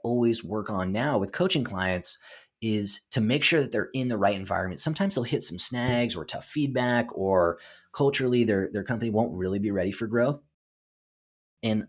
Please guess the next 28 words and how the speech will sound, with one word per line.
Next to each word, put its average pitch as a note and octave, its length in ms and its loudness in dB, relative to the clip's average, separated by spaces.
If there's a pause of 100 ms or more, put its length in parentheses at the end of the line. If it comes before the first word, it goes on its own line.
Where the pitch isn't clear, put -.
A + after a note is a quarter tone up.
all A#2+ 160 4
that C#3+ 240 0
comes A2+ 220 -4
down G#2 240 -2
to, G2 120 -2
are G2+ 140 -2
you A#2 200 -4
in B2 200 0
the A2 100 -2
right F#2+ 300 -2
environment? F#2+ 720 -8 (500)
There's C3 120 -6
all D3+ 100 0
kinds C3 240 0
of G#2+ 60 -6
people G#2+ 220 -2
that F#2+ 80 6
have F#2 120 0
talked F#2 260 -4
about F2 240 0
what A2 200 2
is G#2+ 200 0
the G#2+ 100 -6
right F#2 180 2
environment. F2+ 540 -2
But F2+ 120 -6
for G2+ 160 -8
me, A2 340 2